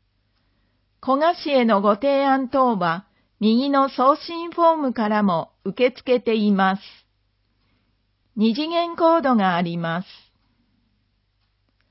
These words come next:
人口。十二月一日現在。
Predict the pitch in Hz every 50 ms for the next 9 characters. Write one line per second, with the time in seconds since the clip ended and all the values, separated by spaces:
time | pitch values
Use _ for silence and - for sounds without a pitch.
0 | _ _ _ - 226 262 277 294 311 - - 269 269 262 262 254 247 214 - _
1 | _ _ _ _ _ _ _ _ _ _ _ _ _ _ _ _ _ _ _ _
2 | _ _ _ _ _ _ _ - 240 285 311 320 330 339 339 330 330 330 330 320
3 | 311 311 - 294 294 302 294 _ 294 277 277 - 277 285 247 277 285 269 247 240
4 | 202 175 180 156 151 151 -